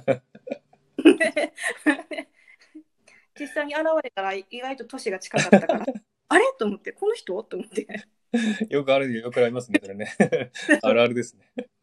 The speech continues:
Speaker 2: でも別に騙そうとしたつもり、たまたまそれを使ったからだけらしいんですけど。
Speaker 1: えー。え、でもね、
Speaker 2: でも、それ
Speaker 1: 実際会っ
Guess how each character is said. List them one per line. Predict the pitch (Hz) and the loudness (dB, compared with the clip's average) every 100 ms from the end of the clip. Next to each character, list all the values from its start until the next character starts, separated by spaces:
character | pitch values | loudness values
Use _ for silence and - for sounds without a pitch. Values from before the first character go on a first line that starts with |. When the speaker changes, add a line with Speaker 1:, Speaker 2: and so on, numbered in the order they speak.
| - 330 | -8 -4
Speaker 2:
で | 330 | -2
も | |
別 | 233 226 | -2 0
に | 220 | 2
騙 | 226 277 | 2 0
そ | 277 | -4
う | |
と | 214 | -6
し | |
た | 208 | -8
つ | 208 | -6
も | 190 | -8
り、 | - | -6
た | 254 | -6
ま | 247 | -2
た | |
ま | 240 | -4
そ | 233 233 | -4 -4
れ | |
を | 226 | -4
使 | - 254 | -4 -4
っ | 254 | -4
た | 190 | -4
か | 180 180 | -6 -8
ら | 190 _ - | -16 _ -6
だ | 202 | -4
け | 190 | -2
ら | 190 | -6
し | 202 | -6
い | 214 | -12
ん | |
で | 202 | -16
す | - | -18
け | - | -20
ど。 | _ | _
Speaker 1:
え | - 120 120 120 117 120 120 120 | -4 0 2 0 0 -2 -4 -6
ー。 | 120 123 _ _ _ _ _ _ _ _ | -8 -12 _ _ _ _ _ _ _ _
え、 | 131 | -2
で | 120 | 0
も | 135 | 2
ね、 | 117 | 0
Speaker 2:
で | |
も、 | 311 | 0
そ | 214 | 2
れ | 151 | 2
Speaker 1:
実 | 120 143 | 2 4
際 | 180 | 4
会 | |
っ | 190 | 4